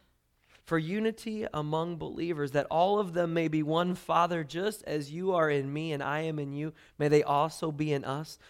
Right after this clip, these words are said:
so that the world may believe that you have sent them. We, the people of God, the church, we are called to be one. As God the Father, God the Son, and God the Spirit are one. Church, that is a high,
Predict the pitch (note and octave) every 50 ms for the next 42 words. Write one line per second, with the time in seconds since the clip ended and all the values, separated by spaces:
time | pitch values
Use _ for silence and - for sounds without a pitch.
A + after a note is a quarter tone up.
0 | - _ - - E3+ D#3+ D#3 D3 D#3 D#3 C#3 C#3+ D3+ D#3+ E3+ F3+ E3 D#3 D#3 D3
1 | C#3 C#3 C#3 C#3 D3 D3+ D#3+ E3 D#3+ D3 D3 - - D#3 C#3 D3 C3+ - - -
2 | - D3 C#3 D3+ D3 - - - B2+ A#2+ A2+ A2 G#2 - _ _ _ _ _ _
3 | _ - - D3+ D#3 G3+ A3+ A3 F#3+ D3 B2 - - _ _ D3+ C3 - - -
4 | G#3 A3 - - D3+ C3+ C3 C3 B2+ B2+ - - - F#3+ F3+ E3 D#3 C#3+ C#3+ -
5 | - - - A3 G#3+ F#3 - - - E3 G3 G3+ G3 F3 E3+ E3 - - - -
6 | - G#3+ G#3 G3 F3 D#3+ D3 - - - _ - - F3 D#3 D#3+ F3 E3+ D#3 C#3+
7 | F3 G3+ A3 A3 G3 E3 D3 C3 C#3+ C3 B2+ D#3 F3 G3 A#3+ G#3+ F3+ E3+ - -
8 | - - G#3+ F#3 F3+ E3+ D#3 - - - F3+ E3+ F3 - - F#3 F#3+ G3 F3+ E3
9 | D3+ F3+ F#3+ G3 D#3+ D#3 - - - G3+ G#3+ A3 G#3 - - D#3 D#3 D#3+ F#3 A3
10 | A3+ G#3 E3+ - - - - - - B3 A3 - - - B3 C4 G#3+ D#3+ C3+ D3+
11 | C#3 C#3 C#3+ - G#3 G3 F3+ E3 D3 C3 A#2+ A2